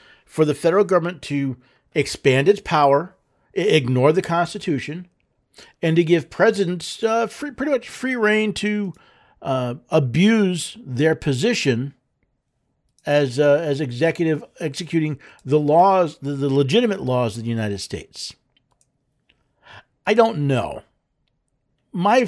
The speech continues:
my feeling is, a-, at this point, this is just another abuse of power. It's another, well, it, there's a national emergency.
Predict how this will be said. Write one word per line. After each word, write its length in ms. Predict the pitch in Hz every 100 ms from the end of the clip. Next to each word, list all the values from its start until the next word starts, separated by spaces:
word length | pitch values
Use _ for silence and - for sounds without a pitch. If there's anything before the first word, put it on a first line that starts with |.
| -
my 220 | 190 214
feeling 460 | 220 - 202 185 160
is, 320 | 147 143 131 - - _ -
a-, 140 | 147
at 100 | 143
this 140 | 185 -
point, 200 | 147 131 _
this 260 | 151 214 -
is 280 | 202 180 156
just 260 | 165 165 -
another 420 | 156 147 156 156
abuse 420 | 147 120 123 131
of 120 | 139 -
power. 240 | 107 90
It's 180 | 139 -
another, 500 | 135 190 202 185 - - -
well, 260 | 160 160 _
it, 200 | 185 180
there's 160 | 196 214
a 80 |
national 460 | 247 247 254 247 262
emergency. 480 | 233 277 254 196